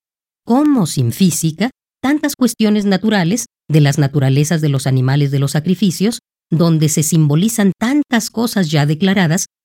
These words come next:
y otras muchas que hay? ¿Cómo si el sanar Saúl al sonido del arpa de David fue virtud y fuerza natural de la música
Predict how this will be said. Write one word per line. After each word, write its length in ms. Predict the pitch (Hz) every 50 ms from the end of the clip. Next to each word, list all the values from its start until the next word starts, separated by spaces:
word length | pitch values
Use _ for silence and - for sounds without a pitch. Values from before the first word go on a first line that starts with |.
| _ _ -
y 140 | 170 165
otras 340 | 185 202 196 208 208 202 -
muchas 340 | 170 170 180 175 208 190 -
que 140 | - 226 214
hay? 180 | 233 302 320 - _ _ _ _ _ _ _ _ _ _ _ _ _ _ _ _ _ _ _ _ -
¿Cómo 340 | - 269 285 269 262 247
si 200 | 247 - 196 165
el 80 | 143 135
sanar 400 | 131 - 143 127 135 156 175 175
Saúl 440 | - - 160 156 156 175 208 220 - _ _ _ _ -
al 100 | 180 180
sonido 380 | 170 - 185 185 214 220 220 202
del 180 | 190 170 175
arpa 260 | 190 208 220 220 202
de 120 | 180 175 165
David 280 | 175 170 185 202 208 - _ _ _ _ _ _
fue 220 | - - 175 180
virtud 540 | 180 185 165 151 147 - 175 180 196 202 175
y 80 | 170 156
fuerza 400 | - - 175 185 190 - 190 165
natural 420 | 147 147 - 156 151 160 175 175
de 80 | 165 156
la 100 | 147 147
música 460 | 160 175 180 - - 180 - 208